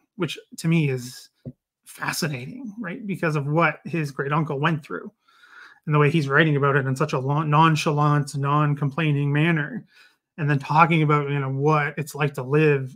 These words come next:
in a trench of the Western Front. Um, if, if that makes sense to you, it makes sense in my head. Maybe I'm not communicating it that well. I mean, it's not a reference book,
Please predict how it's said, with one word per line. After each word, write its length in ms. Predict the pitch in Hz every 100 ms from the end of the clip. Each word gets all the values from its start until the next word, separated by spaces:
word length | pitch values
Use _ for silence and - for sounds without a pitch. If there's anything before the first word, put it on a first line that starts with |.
| 185
in 80 | 139
a 80 |
trench 380 | - - 143 131
of 60 | 131
the 80 | 135
Western 320 | 135 - -
Front. 460 | - 92 - - - _ _
Um, 280 | 202 - 233 403 _ _
if, 240 | 240 147 - -
if 140 | 156
that 180 | 175 170
makes 220 | 160 143
sense 320 | 160 135 131
to 120 | - 143
you, 440 | 143 151 156 143 - - - _ _ 214
it 120 | -
makes 220 | 180 160 151
sense 180 | 139
in 80 | 143
my 80 | 127
head. 400 | - 156 151 131
Maybe 160 | 147 135
I'm 100 | 135
not 180 | 127
communicating 800 | - 139 131 131 131 139 123 127 127
it 200 | 147 -
that 200 | 208 156 -
well. 440 | 202 190 196 196 - - - - 196
I 60 |
mean, 120 | 180
it's 120 | 165 220
not 100 | 202
a 40 |
reference 520 | 151 156 170 202 190
book, 320 | - 202 208